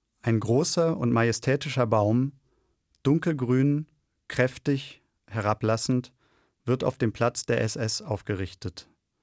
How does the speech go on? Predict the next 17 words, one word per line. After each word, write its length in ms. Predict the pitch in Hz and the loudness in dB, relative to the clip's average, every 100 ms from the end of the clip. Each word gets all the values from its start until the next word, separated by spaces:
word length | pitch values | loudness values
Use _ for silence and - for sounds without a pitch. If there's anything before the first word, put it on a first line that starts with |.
| _ _ _ _ _ _ _ | _ _ _ _ _ _ _
An 120 | - 107 | -4 0
diesem 260 | 143 165 | 0 0
Abend 600 | - 113 120 127 131 - _ _ - | 2 2 4 2 0 -8 _ _ -4
werden 200 | 113 120 | -2 0
ihn 120 | 113 | -2
zahlreiche 520 | - 127 156 143 135 | 0 0 2 0 0
Lämpchen 420 | 123 147 - 107 | 0 0 -2 -4
erhellen, 560 | - 101 101 110 123 135 _ _ _ _ _ _ | -2 -2 -2 -2 -2 -4 _ _ _ _ _ _
deren 280 | 123 107 104 | -2 0 -2
Glanz 560 | 104 101 117 143 - - - | 0 0 0 -2 -6 -12 -10
auf 160 | - - | -10 -8
die 80 | |
kleinen 340 | 110 123 131 156 | -4 0 2 2
Gesichter 500 | 131 107 110 - 120 | 2 0 -4 -2 -2
der 200 | 113 117 | -2 -4
S-S-Kinder 640 | 113 120 - - 101 98 | -4 -4 -4 -2 -2 -2
fällt. 440 | - 98 95 95 | -4 -6 -6 -10